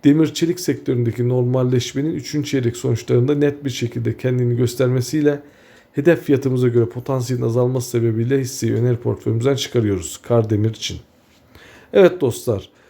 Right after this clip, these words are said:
Ziraat Yatırım'ın özellikle bim üzerinden,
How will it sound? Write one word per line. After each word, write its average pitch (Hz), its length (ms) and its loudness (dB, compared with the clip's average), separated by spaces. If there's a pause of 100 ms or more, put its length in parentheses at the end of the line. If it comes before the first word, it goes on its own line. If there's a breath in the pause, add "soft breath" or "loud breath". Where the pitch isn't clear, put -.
(160 soft breath)
Ziraat 160 420 2
Yatırım'ın 131 500 -2 (440 soft breath)
özellikle 143 580 2
bim 151 180 0
üzerinden, 120 720 0